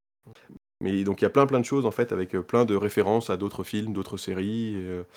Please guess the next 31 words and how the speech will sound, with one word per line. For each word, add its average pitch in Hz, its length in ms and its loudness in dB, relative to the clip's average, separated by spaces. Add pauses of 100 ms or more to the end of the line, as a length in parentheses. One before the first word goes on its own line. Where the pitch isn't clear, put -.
(880)
et 120 80 6
avec 107 320 8
aussi, 139 240 -2
on, 101 260 0
on 101 60 -2
voit 98 200 4
donc 92 180 -2
les 95 120 -2
personnages 95 360 0
principaux, 135 460 -2
donc 113 140 -6
comment 92 240 0
ils 92 120 0
évoluent, 120 460 -4 (560)
euh, 90 400 -2
et 113 140 4
donc 101 160 2
des, 95 100 0
des 95 240 -4
personnages 107 420 4
qu'on 95 120 -2
voit 98 180 6
là 104 160 6
qui - 160 -10
vont 92 140 2
après 95 280 4
apparaître 92 400 -2
dans 92 120 -6
les 90 140 -4
autres 92 100 -4
séries, 117 400 -2